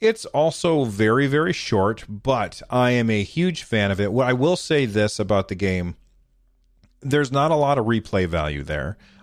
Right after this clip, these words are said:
I really liked it, don't get me wrong, but it doesn't have tons of replay value. The bosses in the game are extremely repetitive,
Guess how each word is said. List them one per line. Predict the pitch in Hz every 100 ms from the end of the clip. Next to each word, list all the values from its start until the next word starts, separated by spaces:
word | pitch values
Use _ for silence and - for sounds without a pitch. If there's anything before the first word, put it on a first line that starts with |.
| -
I | 123 151
really | 131 139 127
liked | 113 110 107 -
it, | 76
don't | 101 110
get | 123
me | 110
wrong, | 107 113 90 80
but | - 117
it |
doesn't | 120 135 107
have | 117 117
tons | - 113 110
of | 95
replay | 95 98 - 90
value. | 80 85 87 85 - - -
The | 117
bosses | 95 117 120 131 - 165 156 135
in | 143 127 127
the | 113
game | 110 113 107 107
are | 78 104 104 104 92
extremely | 110 - 143 156 156 135
repetitive, | 110 - 120 139 185 233